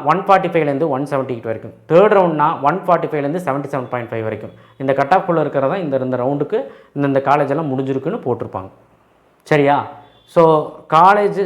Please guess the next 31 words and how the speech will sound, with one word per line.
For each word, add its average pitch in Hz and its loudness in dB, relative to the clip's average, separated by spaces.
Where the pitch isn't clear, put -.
ஸ்கேம் 156 -4
பண்ணது 139 -6
அப்படிங்கிறத 135 -4
விட 131 -4
நீங்க 180 0
அந்த 143 -2
ஸ்கேம்ல 127 -6
போய் 123 -4
மாட்டிடக்கூடாதுன்னு 117 -6
தான் 214 -4
நான் 117 -4
சொல்ல 101 -8
விரும்புறேன். 92 -10
So 151 4
பணம் 214 2
கொடுத்தாவது 190 2
பரவாயில்ல, 127 -2
நீங்க 147 -2
ஒரு 147 0
பத்தாயிரம், 214 4
அஞ்சாயிரம் 180 0
கொடுக்கறது 165 -2
கூட 185 -2
அவங்க 165 -4
திருப்பி 170 -6
தரலாம் 151 -2
பரவாயில்ல, 120 -2
ஒரு 185 4
லட்ச 233 2
ரூபா 220 4
கட்டி 185 -4